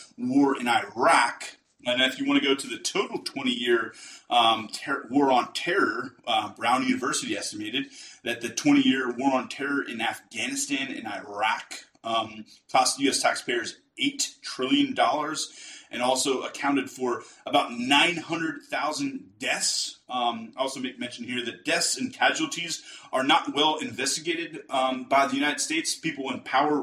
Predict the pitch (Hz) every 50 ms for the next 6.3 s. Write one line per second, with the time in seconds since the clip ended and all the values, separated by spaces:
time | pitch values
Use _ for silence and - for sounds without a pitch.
0 | - 104 117 131 147 156 156 156 147 147 123 123 123 131 143 - - - 143 143
1 | 147 135 - - - - - - - 131 135 131 131 139 147 160 160 156 143 -
2 | - 151 151 160 175 175 180 170 - - - - 123 120 120 123 123 135 135 131
3 | 120 113 - - 120 127 131 139 139 131 123 101 110 117 117 117 113 - - -
4 | - - - 147 139 135 139 139 135 - - - - 143 147 147 - - - -
5 | - - - _ - 120 113 104 - - - 160 147 - - 127 131 139 - -
6 | 170 170 165 170 170